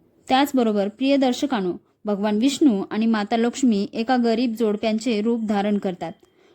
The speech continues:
आणि एका श्रीमंत माणसांच्या घरी जातात.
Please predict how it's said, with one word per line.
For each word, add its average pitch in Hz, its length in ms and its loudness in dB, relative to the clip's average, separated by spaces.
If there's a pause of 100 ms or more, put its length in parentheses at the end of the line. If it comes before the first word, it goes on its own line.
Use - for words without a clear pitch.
(100)
आणि 269 320 4
एका 226 240 -2
श्रीमंत 269 520 0
माणसांच्या 240 540 0
घरी 208 280 0
जातात. 185 340 -4